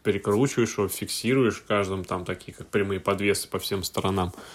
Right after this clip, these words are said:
И только после этого ты начинаешь производить малярные отделочные работы, чтоб там не было ни трещинок, ничего. То есть ты всё это зашпаклевал, замазал, зашлифовал, проклеил лентой.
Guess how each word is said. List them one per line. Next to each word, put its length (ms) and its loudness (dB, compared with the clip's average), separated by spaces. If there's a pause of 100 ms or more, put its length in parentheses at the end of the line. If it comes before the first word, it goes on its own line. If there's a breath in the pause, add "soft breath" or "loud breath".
(340 loud breath)
И 60 4
только 260 4
после 400 4
этого 200 2
ты 100 -2
начинаешь 360 0
производить 560 0
малярные 600 6
отделочные 640 4
работы, 960 4
чтоб 220 -6
там 140 -2
не 120 2
было 160 -4
ни 120 -2
трещинок, 720 0
ничего. 560 2
То 120 -6
есть 140 -6
ты 100 -2
всё 200 2
это 80 2
зашпаклевал, 800 4
замазал, 760 0
зашлифовал, 880 2
проклеил 540 0
лентой. 580 4